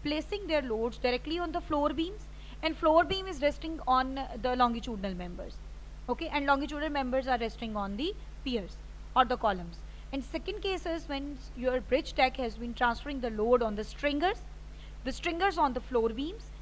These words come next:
and floor beams on the main girder, and main girder on the foundation or the pier. Okay, so if this is the particular case, the first one is when your deck slab is directly placing the load on the floor beams, then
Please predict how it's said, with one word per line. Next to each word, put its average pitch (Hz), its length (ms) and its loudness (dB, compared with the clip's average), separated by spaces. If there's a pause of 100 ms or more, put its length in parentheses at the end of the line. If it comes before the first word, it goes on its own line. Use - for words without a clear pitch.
and 277 140 -2
floor 311 380 6
beams 359 340 -2
on 247 300 2
the 247 80 0
main 226 280 -2
girder, 240 400 4
and 254 160 -2
main 330 240 2
girder 254 320 8
on 208 160 0
the 208 80 -4
foundation 202 460 -4
or 190 100 -4
the 185 120 -4
pier. - 240 -10 (400)
Okay, 349 200 0 (280)
so 262 300 0
if - 140 0
this 294 200 4
is 381 100 -2
the 392 100 0
particular 320 440 -2
case, 233 240 -6 (180)
the 202 140 -12
first 320 280 0
one 320 180 -4
is 359 120 -6 (380)
when 277 260 -2 (240)
your 247 120 -2
deck 233 320 0
slab 277 220 -4
is 277 80 -12
directly 240 420 -6
placing 254 400 -6
the 254 60 -8
load 226 240 -2
on 226 140 -6
the 226 80 -8
floor 202 260 -6
beams, 214 280 -10 (800)
then 311 160 4